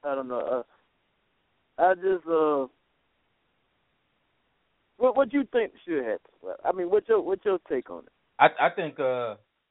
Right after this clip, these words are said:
Speaker 2: excuse me. I think, uh, Commissioner Adam Silver should start penalizing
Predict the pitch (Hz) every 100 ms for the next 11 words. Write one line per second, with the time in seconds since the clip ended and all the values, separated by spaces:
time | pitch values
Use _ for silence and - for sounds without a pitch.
0 | _ _ _ - - _ _ _ _ _
1 | _ - _ _ _ _ _ _ _ _
2 | _ _ _ _ _ _ _ _ _ -
3 | 151 107 98 _ _ _ - 139 175 160
4 | 147 135 123 110 _ - 139 156 151 139
5 | 143 135 123 170 160 131 131 120 117 _
6 | _ _ _ _ _ _ _ _ _ _
7 | _ _ _ _ _ _ _ - 117 -
8 | 160 123 - - 170 139 131 127 120 110